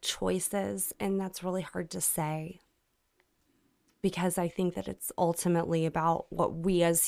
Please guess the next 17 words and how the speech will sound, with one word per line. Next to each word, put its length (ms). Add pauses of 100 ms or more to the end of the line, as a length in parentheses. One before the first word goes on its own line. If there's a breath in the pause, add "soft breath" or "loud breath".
humans 380
are 80
deciding 640
to 120
do 540 (260)
about 420
this. 480 (960 soft breath)
So 580 (1300)
there's 340
not 300
much, 720 (1600)
I 100
think, 260 (240)
I 140
think 220
it's 160
pretty, 640